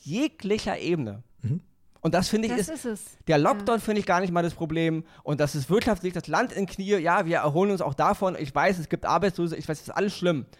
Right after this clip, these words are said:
Speaker 1: Aber man erholt sich davon. Aber dieser Bruch in der Logik einer Gesellschaft, einer freien Gesellschaft, die verantwortungsvoll sein will, die das nicht hinkriegt, also das halt ewig nach. Das kann doch keiner mehr weg, wegdiskutieren.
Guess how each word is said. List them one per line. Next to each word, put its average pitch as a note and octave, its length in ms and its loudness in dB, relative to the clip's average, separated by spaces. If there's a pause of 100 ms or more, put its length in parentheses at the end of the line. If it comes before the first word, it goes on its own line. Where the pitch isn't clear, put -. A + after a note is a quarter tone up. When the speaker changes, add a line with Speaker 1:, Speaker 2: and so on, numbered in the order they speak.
Speaker 1:
Aber C#3+ 160 -2
man C#3+ 140 0
erholt D3 240 4
sich A3 100 -8
davon. F3+ 340 -2 (240)
Aber C#3 300 4 (240)
dieser C#3 240 2
Bruch D3 640 0 (320)
in D3+ 140 2
der C#3 220 6
Logik F#3 640 4
einer D3 220 0
Gesellschaft, C#3 680 0
einer C3+ 200 -2
freien G3 440 0
Gesellschaft, E3+ 680 0
die C3+ 80 -2
verantwortungsvoll D3+ 1120 0
sein C#3+ 440 0
will, D#3+ 280 2 (340)
die D3+ 100 -4
das D3+ 280 2
nicht C4 260 0
hinkriegt, A3+ 720 -4 (320)
also D3+ 140 0
das D3+ 260 -4
halt F#3+ 300 2
ewig A3 340 2
nach. G#2+ 280 -6 (160)
Das D3 160 -4
kann E3+ 160 0
doch G3+ 120 4
keiner G3 280 0
mehr D#3+ 200 0
weg, E3+ 280 -6
wegdiskutieren. C#3+ 880 -2